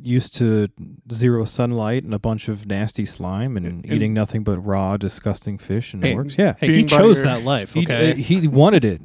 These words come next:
Speaker 1: It's true.
Speaker 2: <laughs> I mean, what is the irony that the ring makes you invisible and there's nobody around to see it?
Speaker 1: <laughs>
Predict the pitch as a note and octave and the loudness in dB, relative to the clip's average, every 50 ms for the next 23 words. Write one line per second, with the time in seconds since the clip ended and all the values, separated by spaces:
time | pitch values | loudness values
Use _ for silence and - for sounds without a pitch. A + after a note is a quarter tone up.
0 | - G#3 - - - - C3 C#3 - F#3+ E3+ E3+ E3 C3 G2+ G#2 A2 - - G3+ | -6 -6 -6 -4 -4 -4 -4 -2 -2 0 2 4 4 4 2 0 -2 -2 0 2
1 | G3+ G3 F#3+ F#3+ G#3+ A#3 C#4 C#4+ B3 B3 B3 F#3+ - D#3 D#3+ D#3+ E3+ F3 E3+ E3 | 2 2 2 4 4 4 4 2 0 0 -2 -2 0 0 0 2 2 0 0 0
2 | D#3+ C#3+ D3 C#3+ C3 B2 B2+ D3+ C3+ B2+ B2+ C3+ D#3+ F3+ F#3 F3+ D#3+ D#3 D#3 D3 | 0 0 0 0 -2 -2 -4 -4 -4 -2 -2 -2 -2 0 0 -2 -2 -2 -4 -4
3 | - - D3+ C#3 C3 B2 A#2 C3 C#3+ D3 C3+ C3+ A#2 A#2+ A#2 A2 G#2+ A2 - C#3+ | -4 -4 -4 -2 -4 -4 -2 0 0 0 0 -2 -4 -2 -2 -2 -2 -2 -4 -6
4 | C#3 C3 B2+ B2 - C3+ C3 C3 C3 C3 C3+ C#3 C3+ C3 B2+ B2 A#2+ A#2+ A#2 A#2 | -4 -4 -4 -6 -6 -6 -4 -4 -2 -2 -2 -2 -2 -2 -2 -2 -4 -4 -6 -8
5 | - - G2 F2+ E2+ E2 - - - | -8 -10 -10 -10 -10 -12 -12 -10 -10